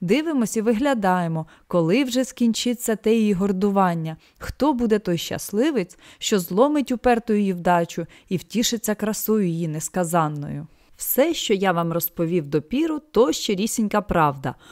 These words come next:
Отож вірю я й тому, що сей хлопець сказав, не з якої іншої причини й наш Хризостом помер. Отож раджу вам, пане, сходіть завтра на його похорон, буде там на що подивитись,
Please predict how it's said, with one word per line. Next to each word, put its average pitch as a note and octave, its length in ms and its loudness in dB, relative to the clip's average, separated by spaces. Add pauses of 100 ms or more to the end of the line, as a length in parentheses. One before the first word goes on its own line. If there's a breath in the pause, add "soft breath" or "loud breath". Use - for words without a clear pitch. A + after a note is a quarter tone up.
(140 loud breath)
Отож E3+ 400 0
вірю D4 280 2
я C4+ 180 4
й C4 80 4
тому, F#3+ 420 0
що G3 200 -4
сей A#3+ 240 0
хлопець E3+ 460 0
сказав, D3 540 -2 (300 soft breath)
не E3+ 120 -2
з D3+ 100 -4
якої C#4 440 2
іншої D4+ 340 2
причини B3+ 640 2
й G#3 40 2
наш F#3 320 2
Хризостом D3+ 680 -4
помер. C#3+ 460 -4 (300 loud breath)
Отож C#4+ 460 0
раджу A#3+ 400 4
вам, A#3+ 200 4
пане, D#3 360 0
сходіть C#4+ 440 0
завтра G#3 360 4
на F#3 100 0
його F#3 180 2
похорон, E3 580 0
буде D4 320 0
там B3 240 4
на G#3+ 100 2
що - 200 -6
подивитись, E3 680 -2